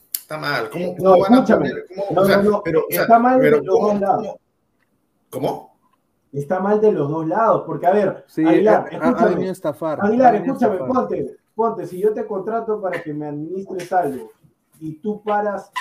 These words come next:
Speaker 2: y tú paras enfermo, no sé, tienes otra cosa que hacer, y tú adjudicas de que estás enfermo, enfermo,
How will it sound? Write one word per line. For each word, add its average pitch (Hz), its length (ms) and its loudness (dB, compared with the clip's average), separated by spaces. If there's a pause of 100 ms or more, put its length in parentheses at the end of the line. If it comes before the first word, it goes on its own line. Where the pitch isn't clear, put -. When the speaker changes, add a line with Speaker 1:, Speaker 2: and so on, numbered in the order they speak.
Speaker 2:
y 147 140 -14
tú 185 140 -18
paras 202 320 -8
enfermo, 185 840 -10
no 165 140 -10
sé, 175 160 -12
tienes 180 340 -14
otra 185 240 -12
cosa 190 260 -12
que - 100 -18
hacer, 190 380 -10 (360)
y 139 120 -12
tú 190 300 -2
adjudicas 185 480 -8
de 170 120 -8
que 151 80 -14
estás 175 240 -10
enfermo, 175 680 -6
enfermo, 180 680 -8